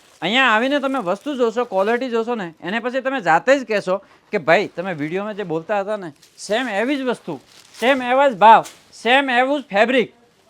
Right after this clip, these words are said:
ખરેખર અજીત જોનમાં છે. આ જો, આ રીતનું પ્રિન્ટેડ રહેવાનું છે. આ ટાઈપની ઘણી બધી વસ્તુઓ છે. તો વીડિયો લાંબો થઈ જશે, એટલે આપણે અહીંયા જ વીડિયોને એન્ડ કરવા જઈએ.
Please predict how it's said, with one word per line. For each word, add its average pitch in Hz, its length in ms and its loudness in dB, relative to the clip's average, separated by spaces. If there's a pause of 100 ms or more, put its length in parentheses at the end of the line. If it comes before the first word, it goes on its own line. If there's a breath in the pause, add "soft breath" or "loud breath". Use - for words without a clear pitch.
(380)
ખરેખર 202 400 -2
અજીત 135 500 -12
જોનમાં 113 400 -14
છે. 120 360 -14 (300)
આ 98 100 -20
જો, 85 120 -20 (720)
આ 113 100 -14
રીતનું 101 320 -20
પ્રિન્ટેડ 110 360 -18
રહેવાનું 90 280 -20
છે. 85 120 -20 (680 soft breath)
આ 147 100 -8
ટાઈપની 170 400 -16
ઘણી 156 380 -8
બધી 202 260 -6
વસ્તુઓ 147 360 -12
છે. 196 120 -14
તો 208 100 -12
વીડિયો 175 320 -4
લાંબો 196 400 4
થઈ 180 240 -4
જશે, 151 220 -10
એટલે 175 240 -6
આપણે 165 220 -6
અહીંયા 165 260 -4
જ 190 60 -6
વીડિયોને 170 480 -6 (400 loud breath)
એન્ડ 185 220 -2
કરવા 196 280 -2
જઈએ. 143 300 -6